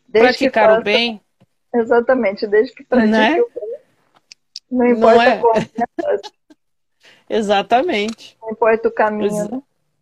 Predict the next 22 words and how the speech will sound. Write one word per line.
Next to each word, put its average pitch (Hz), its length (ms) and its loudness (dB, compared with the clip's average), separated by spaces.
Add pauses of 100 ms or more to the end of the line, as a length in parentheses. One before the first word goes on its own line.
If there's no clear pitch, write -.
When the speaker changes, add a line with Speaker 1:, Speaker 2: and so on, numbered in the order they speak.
(1040)
Speaker 2:
Exatamente. 190 1300 -4 (500)
Aí, 214 300 0
de-, 220 220 -2
dentro 285 380 -4
daqueles 247 520 -4
que 240 100 -4
a 240 60 -2
gente 214 680 -6
tava 190 320 -4
vendo, 214 520 -2
né, 240 200 -2
Bel? 180 320 0
Eu 202 200 0
vi 220 180 0
aqui 220 240 -2
o 214 40 -2
da 220 140 0
Austrália, 214 540 0
que - 60 -6
eu 226 60 4
achei 233 300 -2
sensacional 254 1200 -2